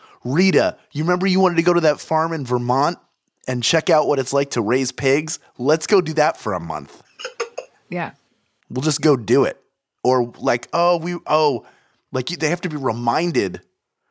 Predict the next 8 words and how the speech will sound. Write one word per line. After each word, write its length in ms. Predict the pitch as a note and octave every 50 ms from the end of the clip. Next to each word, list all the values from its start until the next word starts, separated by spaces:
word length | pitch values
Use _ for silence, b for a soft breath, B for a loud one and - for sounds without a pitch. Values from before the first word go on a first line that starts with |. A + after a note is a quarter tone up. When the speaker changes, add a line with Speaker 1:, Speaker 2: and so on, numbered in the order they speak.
| _ _ -
Speaker 1:
to 120 | - A#2+
be 680 | G#2+ F#2+ A#2 B2 B2 B2+ A#2+ A#2+ A#2 A2+ A2 G#2+ - _ _ _ _ _ _ _ _ _ _ _ _ _ -
the 140 | - B2 B2
menacing, 840 | B2 B2 B2 A#2+ A#2+ A2+ - - B2 A2+ A2 A2 A2 A2 G#2 C3 - _ _ _ _ _ _ - -
controlling 1040 | - C3 A#2+ G#2+ - - - - C3 B2+ C#3 C#3 C#3 C3+ B2+ C3 B2+ A#2+ A#2 A2+ G#2+
council 560 | - - B2+ A#2+ A#2+ A#2+ - - B2 A2 A2 G#2
that, 280 | G#2+ G#2 - - -
that 320 | - A#2+ G2 G2 - -